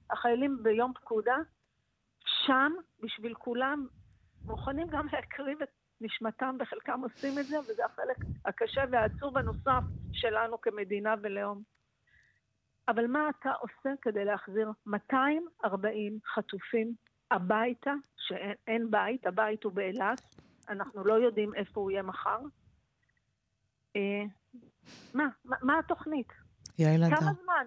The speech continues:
Speaker 1: תן לי, אני אימא שכל בוקר קמה דואבת יותר, כואבת, מודאגת, וגם כועסת, כי, כי לחיות באי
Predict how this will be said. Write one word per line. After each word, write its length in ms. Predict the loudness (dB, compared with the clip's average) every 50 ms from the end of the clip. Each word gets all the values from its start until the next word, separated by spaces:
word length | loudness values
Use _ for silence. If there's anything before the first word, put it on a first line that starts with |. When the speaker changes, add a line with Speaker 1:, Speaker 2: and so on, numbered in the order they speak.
| -2 0
Speaker 1:
תן 200 | 2 2 2 4
לי, 180 | 4 2 2
אני 280 | 2 2 0 -2 -2 -4
אימא 300 | -4 -6 -4 -4 -4 -4 -6 -6 -10 _ _ -10
שכל 500 | -8 -8 -8 -4 -2 0 0 0 0 -2 -2
בוקר 420 | 0 0 0 0 -2 -4 -4 -4 -4 -6 -8 -14 _ _ _ _ _ _
קמה 380 | -4 -2 -2 -2 0 -2 -2 -4 -6 -8
דואבת 600 | -2 0 2 2 4 2 2 0 0 -4 -8 -8
יותר, 340 | -8 -8 -6 -6 -6 -6 -4 -6 -8 -12 -16 -20 -20 _ _ _ _ _ _ _ _ _ _
כואבת, 600 | -4 -2 0 2 0 0 0 -2 -4 -4 -6 -8 -14 -20 -20 -20 -20 -18 -16 -8 -2
מודאגת, 720 | 2 2 2 2 4 4 4 4 4 4 2 2 2 0 -2 -6 -14 -16 -18 -20 -20 -20 -20 -20 -8 -2 0
וגם 260 | 0 2 2 0 0
כועסת, 540 | 0 2 4 4 4 4 2 0 -2 -2 -2 -4 -8
כי, 200 | -10 -10 -10 -10 -12 -20 _ _ _ _ _
כי 280 | -16 -10 -10 -8 -8 -10 -12 _ _ _ _ _
לחיות 420 | -6 -6 -4 -2 0 0 0 2 2
באי 260 | 0 0 0 0